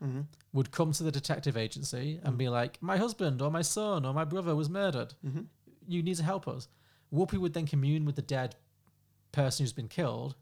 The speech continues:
Speaker 2: when she could. You know, maybe sometimes they've been dragged to hell, so it's difficult. Maybe she needs to sometimes talk to other ghosts. You know,
Speaker 1: Yeah.
Speaker 2: the, the, we can vary this. It's a series.
Speaker 1: Mm-hmm.
Speaker 2: But she communes with the dead, and then she finds out who actually did it.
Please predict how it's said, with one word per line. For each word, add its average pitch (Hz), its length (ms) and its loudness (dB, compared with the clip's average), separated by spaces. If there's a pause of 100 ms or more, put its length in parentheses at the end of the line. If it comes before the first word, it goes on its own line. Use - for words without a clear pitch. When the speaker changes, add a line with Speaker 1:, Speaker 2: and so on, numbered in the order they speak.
(140)
Speaker 2:
when 135 220 0
she - 160 -4
could. 165 340 -6 (640)
You 156 120 4
know, 147 60 8
maybe 151 200 4
sometimes 147 440 0
they've 151 80 -6
been 143 100 -2
dragged 139 260 -4
to 131 60 -4
hell, 156 220 0
so 175 100 -2
it's 123 140 -2
difficult. 147 400 -4
Maybe 120 160 -2
she - 100 -4
needs 123 120 0
to 139 60 -4
sometimes 135 320 -2
talk 147 160 -4
to - 120 -8
other 175 100 -6
ghosts. 135 420 -10
You 143 80 -8
know, 139 100 -8
Speaker 1:
Yeah. - 120 -6
Speaker 2:
the, - 140 -10
the, - 40 -10 (300)
we 180 60 -4
can 208 160 -6
vary 202 340 0
this. 135 240 -4
It's 156 160 -8
a 147 40 -4
series. 170 500 -6 (180)
Speaker 1:
Mm-hmm. 165 260 -4
Speaker 2:
But 156 200 4 (120)
she 190 300 2
communes 170 460 0
with 151 80 0
the - 80 -2
dead, 123 320 2
and 127 140 -2
then 127 100 0
she - 140 0
finds 127 300 0
out 131 120 0
who 131 180 2
actually 147 300 -4
did 165 180 0
it. - 240 -2